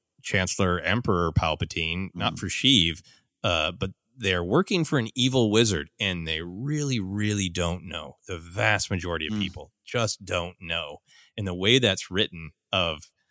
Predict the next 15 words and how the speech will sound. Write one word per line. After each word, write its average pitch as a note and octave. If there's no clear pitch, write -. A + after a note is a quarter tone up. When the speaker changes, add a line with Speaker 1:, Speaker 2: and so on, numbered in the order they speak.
Speaker 1:
uh, F2
Del F#2+
Mico G2+
being E2+
like, E2+
"Well, G2+
wh-, E2+
why A#2
would F3
the G2+
Emperor F2+
have F2+
something G2+
where F2+
you F2+